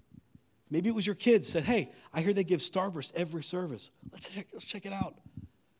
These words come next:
I hear they give good donuts. Let's just check it out."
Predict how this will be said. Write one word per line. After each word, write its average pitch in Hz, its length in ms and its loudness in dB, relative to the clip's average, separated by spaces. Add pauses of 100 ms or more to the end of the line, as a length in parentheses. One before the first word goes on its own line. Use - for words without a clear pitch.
(180)
I 147 60 -2
hear 202 120 6
they 220 120 4
give 190 200 2
good 202 200 2
donuts. 202 580 4 (680)
Let's 226 140 -2
just 262 220 -2
check - 180 2
it 233 100 2
out." 226 320 0